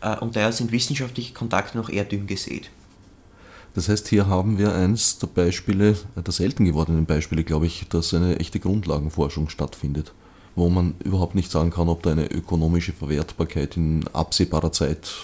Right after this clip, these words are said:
Speaker 2: rausschauen wird.
Speaker 1: Genau.
Speaker 2: Schön, dass es das noch gibt. <laughs> Na, ich glaube, in vielen Bereichen hat sich das schon
Speaker 1: Ah, das,
Speaker 2: relativ
Speaker 1: dieses ganze
Speaker 2: aufgehört.
Speaker 1: Institut hier beschäftigt sich mit solchen Themen. Also es ist ein Institut, Thema theoretische Informatik und Logik,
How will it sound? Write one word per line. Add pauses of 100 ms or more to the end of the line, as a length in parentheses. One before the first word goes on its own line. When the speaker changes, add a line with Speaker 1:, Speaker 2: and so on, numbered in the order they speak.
Speaker 2:
rausschauen
wird. (140)
Speaker 1:
Genau. (240)
Speaker 2:
Schön,
dass
es
das
noch
gibt. (260)
<laughs> (1700)
Na,
ich
glaube,
in
vielen
Bereichen
hat
sich
das
schon (120)
Speaker 1:
Ah,
das,
Speaker 2:
relativ
Speaker 1:
dieses
ganze
Speaker 2:
aufgehört.
Speaker 1:
Institut
hier
beschäftigt
sich
mit
solchen
Themen. (1200)
Also
es
ist
ein
Institut, (160)
Thema
theoretische
Informatik
und
Logik,